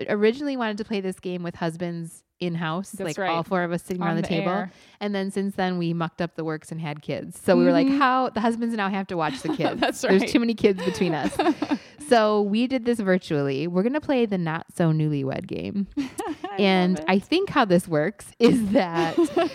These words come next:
Speaker 2: <laughs>
Speaker 1: we have both emailed some questions to the husbands, and
Speaker 2: Mm-hmm.
Speaker 1: they responded to the opposite spouse.
Speaker 2: That's right.
Speaker 1: So Chris emailed me and Jeremiah emailed you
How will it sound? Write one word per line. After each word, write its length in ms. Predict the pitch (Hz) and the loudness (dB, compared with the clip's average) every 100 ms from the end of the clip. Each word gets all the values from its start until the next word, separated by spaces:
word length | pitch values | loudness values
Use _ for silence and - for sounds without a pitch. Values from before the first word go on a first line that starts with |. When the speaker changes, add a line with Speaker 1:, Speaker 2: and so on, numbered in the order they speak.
| - 330 | -2 -2
Speaker 2:
<laughs> 40 | |
Speaker 1:
we 380 | 202 214 226 233 | 0 0 2 2
have 260 | 254 220 190 | 2 0 2
both 240 | 196 247 | 2 2
emailed 500 | - 220 214 208 208 | -2 -4 -2 -2 -2
some 220 | 202 226 226 | -4 -8 -4
questions 640 | 202 165 - 160 156 175 | -2 -2 -4 -6 -4 -6
to 100 | - | -4
the 80 | 180 | -2
husbands, 560 | 175 156 151 147 156 | -2 -2 -4 -6 -6
and 140 | - 160 | -6 -6
Speaker 2:
Mm-hmm. 60 | 156 | -2
Speaker 1:
they 300 | 160 170 185 | -2 -2 -2
responded 600 | 185 - 175 170 160 160 | -6 -6 -8 -6 -8 -10
to 200 | - 160 | -10 -8
the 120 | 156 - | -8 -8
opposite 540 | 156 165 156 170 - | -8 -8 -8 -10 -10
spouse. 220 | - 143 - | -12 -12 -8
Speaker 2:
That's 40 | |
right. 100 | 170 | -8
Speaker 1:
So 220 | 147 139 | -6 -8
Chris 320 | 135 - 185 185 | -12 -8 -8 -8
emailed 420 | 185 190 190 185 | -12 -8 -8 -8
me 260 | 175 165 | -8 -8
and 160 | 165 160 | -8 -8
Jeremiah 400 | 156 151 156 151 | -6 -6 -6 -6
emailed 460 | - 165 160 175 165 | -8 -10 -8 -8 -6
you 340 | 151 143 147 | -4 -2 -4